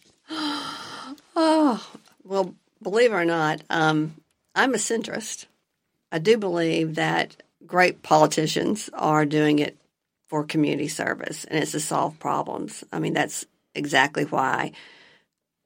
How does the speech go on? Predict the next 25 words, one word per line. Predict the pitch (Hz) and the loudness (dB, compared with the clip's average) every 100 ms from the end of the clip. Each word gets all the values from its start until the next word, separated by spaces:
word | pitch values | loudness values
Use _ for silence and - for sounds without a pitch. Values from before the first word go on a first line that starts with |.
| - | 0
I | 151 | 4
wanted | 156 156 156 | 4 4 2
to | 147 | 2
run | 151 147 | 0 -2
for | - | -2
mayor, | 143 147 156 147 - - | -2 0 0 -2 -6 -4
is | 165 156 | -4 -2
that | - - | -6 -8
felt | - 170 | -4 -2
like | 165 160 | -2 -2
I | 165 | -2
had | 196 156 | -2 -4
been | 160 | -4
equipped | 151 156 - 175 151 - - _ _ _ _ _ _ | -6 -8 -6 -2 -2 -6 -12 _ _ _ _ _ _
and | 190 180 170 | 2 4 6
been | 165 165 151 | 6 6 4
blessed | 165 196 220 220 - | 4 6 4 2 -2
to | |
have | 208 180 165 160 | 0 2 2 2
such | - 180 170 | -2 -4 -2
a | 165 156 160 | 0 0 0
education | 170 160 156 175 180 - 160 | -2 -2 -2 0 -2 0 -2
in | - 160 | 0 0
the | 151 | 0
city, | 147 - 214 214 143 | -2 -4 -2 0 -2